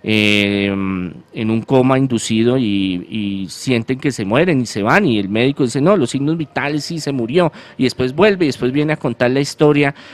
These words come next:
eh, "Vi el túnel, o vi el extraterrestre, o vi la Virgen, o es que yo vi que recorría mis pasos". ¿Cómo comprobar eso? Es muy difícil. Puede ser que sí hubo esa experiencia,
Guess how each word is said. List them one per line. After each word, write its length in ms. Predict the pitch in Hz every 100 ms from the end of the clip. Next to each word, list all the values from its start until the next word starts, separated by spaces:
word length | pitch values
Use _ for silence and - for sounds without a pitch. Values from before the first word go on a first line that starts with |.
| -
eh, 100 | 139
"Vi 140 | 143 160
el 160 | 165
túnel, 420 | - 247 233 175
o 80 | 139
vi 100 | 127
el 100 | 127
extraterrestre, 760 | 151 - 156 120 123 190 - 170
o 20 |
vi 120 | 135
la 140 | 131 143
Virgen, 440 | 170 208 190 156 - - -
o 140 | 135
es 180 | 135 123
que 160 | 151 151
yo 160 | 151 151
vi 140 | 156
que 420 | - 160 156 151
recorría 520 | 139 135 127 117 127 139
mis 180 | 151
pasos". 560 | - 170 208 185 156 - _ _ _ _ _ _ _ _ _ _
¿Cómo 280 | - 185 226
comprobar 480 | 226 208 185 175 180
eso? 280 | 202 269 302 _ _ _ _ _ _
Es 140 | 120 113
muy 140 | 110
difícil. 260 | 104 107 -
Puede 200 | 127 147
ser 180 | 180 160
que 140 | 170
sí 160 | - 151
hubo 180 | 139 135
esa 120 | 135
experiencia, 640 | 135 104 110 160 - -